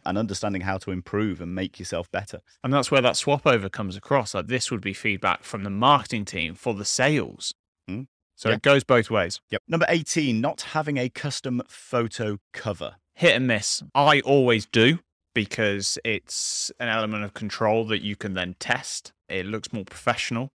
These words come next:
Speaker 2: It doesn't have to be video, but it can still be video based. So whether it's got text on it, whether it's photo dominant, whether it's a snippet from the reel they're about to watch, whether it's just an explanation.
Speaker 1: And I think their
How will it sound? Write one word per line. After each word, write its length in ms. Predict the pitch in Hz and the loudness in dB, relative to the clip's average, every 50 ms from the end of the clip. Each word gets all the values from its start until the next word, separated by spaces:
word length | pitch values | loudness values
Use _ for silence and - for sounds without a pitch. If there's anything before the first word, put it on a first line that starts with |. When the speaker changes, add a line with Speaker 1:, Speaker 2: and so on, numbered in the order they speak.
| _ _ _ _ _ _ _ _ _ _ | _ _ _ _ _ _ _ _ _ _
Speaker 2:
It 180 | - 110 95 - | -4 -4 -4 -4
doesn't 300 | - 120 110 117 107 - | -6 -8 -8 -8 -10 -8
have 260 | 107 117 110 - - | -8 -6 -8 -6 -8
to 100 | - 104 | -12 -10
be 280 | 101 107 98 95 95 90 | -6 -4 -4 -4 -4 -2
video, 560 | 107 110 104 110 107 104 104 104 107 110 117 _ _ _ | -2 -2 0 2 2 2 2 0 -2 -4 -8 _ _ _
but 100 | - 107 | -4 -4
it 120 | 95 - - | -4 -4 -6
can 240 | - - 117 104 104 | -6 -6 -4 -4 -4
still 200 | - - 104 95 | -4 -4 -4 -4
be 140 | 101 95 | -4 -6
video 400 | 90 90 101 92 98 95 90 85 | -4 -4 -4 -2 0 0 0 0
based. 480 | 82 - 95 101 117 120 - - - - _ _ _ _ _ _ _ _ _ _ _ | 0 2 2 2 2 0 -4 -10 -12 -12 _ _ _ _ _ _ _ _ _ _ _
So 180 | - - 101 | -8 -6 -4
whether 320 | 98 98 117 117 117 113 104 | 0 2 2 2 2 2 0
it's 120 | 82 - | -2 -4
got 200 | - - - - | -6 -8 -8 -8
text 340 | - - 85 - - - - | -6 -6 -6 -6 -8 -8 -10
on 140 | 90 80 78 | -8 -8 -8
it, 80 | 64 | -6
whether 240 | 80 104 107 117 107 | -4 -4 -2 -2 -4
it's 140 | - - - | -6 -8 -10
photo 440 | - - 117 104 101 - - 98 90 | -6 -2 -2 -2 -2 -2 -4 -6 -4
dominant, 640 | - 92 85 87 85 80 76 65 - - - - _ _ _ _ _ _ - | -4 -4 -4 -6 -6 -10 -12 -14 -14 -16 -20 -20 _ _ _ _ _ _ -4
whether 300 | 117 110 107 113 107 98 | -2 0 0 0 -2 -4
it's 160 | - - - | -4 -6 -6
a 40 | 104 | -6
snippet 600 | - - - - 120 110 - - - 85 - - | -6 -4 -4 -4 -4 -6 -6 -6 -6 -6 -6 -8
from 560 | - - - 123 113 104 104 101 98 95 104 - _ _ _ _ _ _ - | -12 -4 0 2 4 4 2 0 -2 -4 -6 -10 _ _ _ _ _ _ -14
the 200 | - 117 117 110 | -8 -6 -4 -2
reel 280 | 101 107 101 95 95 | 0 0 0 0 0
they're 160 | 95 95 95 92 | 0 0 0 0
about 260 | 90 92 85 - - | 0 -2 -4 -4 -8
to 120 | - 107 | -10 -10
watch, 360 | 98 - - - - - - _ _ _ | -8 -8 -8 -10 -12 -16 -16 _ _ _
whether 360 | - 110 110 107 101 107 101 | -2 0 2 2 2 0 0
it's 140 | 98 90 92 | -2 -4 -6
just 320 | - - - 98 - - - | -6 -6 -6 -6 -6 -6 -6
an 100 | 104 98 | -4 -4
explanation. 760 | 95 73 - - - 101 98 95 92 95 - - - - 117 - _ _ _ 117 | -4 -4 -6 -8 -8 -6 -4 -4 -6 -6 -8 -10 -12 -12 -14 -16 _ _ _ -10
Speaker 1:
And 80 | 107 | -8
I 40 | 101 | -8
think 280 | - 123 110 87 76 - | -6 -6 -8 -6 -4 -2
their 680 | 110 113 113 117 113 113 113 110 107 107 104 104 104 | -2 0 2 2 2 2 2 2 2 4 2 2 0